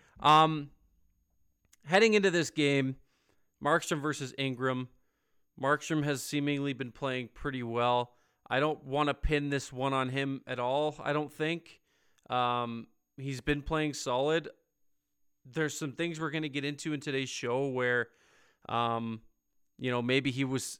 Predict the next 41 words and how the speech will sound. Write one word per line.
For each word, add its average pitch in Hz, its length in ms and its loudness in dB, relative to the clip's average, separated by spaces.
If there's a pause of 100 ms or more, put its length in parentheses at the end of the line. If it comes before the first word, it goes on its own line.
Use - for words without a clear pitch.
(160)
hung 143 300 -6
out 139 140 -4
to 135 80 -10
dry 131 360 4
a 143 80 6
little 135 180 0
bit, 139 280 0
uh, 151 200 -4
more 160 240 0
so - 260 0
a - 20 2
lot 123 600 4 (440)
in 127 140 -2
tonight's 123 380 -2
game. 120 220 -2
And 120 80 -2
I 120 60 0
was 120 100 -4
kinda 156 200 -2
live 127 240 2
tweeting 123 280 -6
some 113 140 -10
stuff - 420 -4 (440)
that, 117 380 -2
um, 113 500 -2 (520)
that 127 140 -2
we 127 100 -2
can 123 160 -4
get 120 160 -2
into 120 320 -4
because 110 320 -8
I 117 80 -4
feel 135 200 -6
like 127 180 -4
it's 120 140 -8
super 127 320 -8
relevant. 110 460 -4
Dennis, 151 320 2
what's 143 200 -4
up? 156 260 4 (300)
Uh, 135 360 8